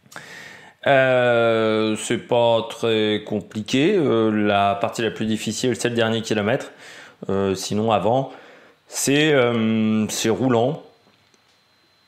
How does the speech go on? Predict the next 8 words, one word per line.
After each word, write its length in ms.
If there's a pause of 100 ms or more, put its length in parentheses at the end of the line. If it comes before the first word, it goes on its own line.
Voilà, 260
quatre, 260
cinq 540
pour 300
cent, 240
après 240
deux 100
sept. 400